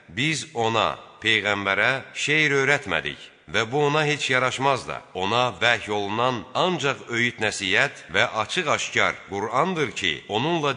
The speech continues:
diri olanları qorxutsun və o deyilən söz kafirlər barəsində gerçək olsun. Məyər bizim öz əllərimizlə onlar üçün davarlar yaratdığımızı və özlərinin də onlara sahib olduqlarını görmürlərmi? Bunları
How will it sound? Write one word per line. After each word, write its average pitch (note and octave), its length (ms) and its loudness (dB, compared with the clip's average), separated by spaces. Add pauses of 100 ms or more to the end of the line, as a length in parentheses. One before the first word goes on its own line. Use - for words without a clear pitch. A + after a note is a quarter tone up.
diri A#2 180 0
olanları B2+ 600 2
qorxutsun A#2+ 720 -2 (180)
və A2+ 140 2 (140)
o A2+ 120 -2
deyilən A#2 500 0
söz E2 380 -2 (120)
kafirlər A2 640 0
barəsində A2 600 0
gerçək G2+ 480 0
olsun. D2 400 -10 (280)
Məyər A#2+ 400 2
bizim A#2+ 480 -2
öz A#2+ 200 -4
əllərimizlə A2+ 640 0
onlar A2+ 400 0
üçün F2+ 380 -2 (420)
davarlar G2 480 2
yaratdığımızı F2 840 -2 (540)
və G2 120 2 (120)
özlərinin A#2 520 0
də A#2+ 80 0
onlara A2+ 380 0
sahib A2+ 380 -2
olduqlarını G#2 680 -2
görmürlərmi? F2 800 -2 (420)
Bunları F#2+ 640 2